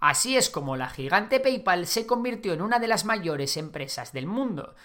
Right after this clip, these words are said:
y así es como Visa y Mastercard construyeron sus imperios.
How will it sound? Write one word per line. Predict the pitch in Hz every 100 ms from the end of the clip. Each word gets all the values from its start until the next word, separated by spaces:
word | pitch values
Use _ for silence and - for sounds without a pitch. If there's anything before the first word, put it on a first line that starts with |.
| - -
y | 262
así | 294 285
es | 262
como | - 160 135
Visa | 156 233 131
y | 135
Mastercard | 185 - 247 247 214 208
construyeron | 208 247 233 254 240 165 135
sus | 127 113 117
imperios. | 113 143 139 - -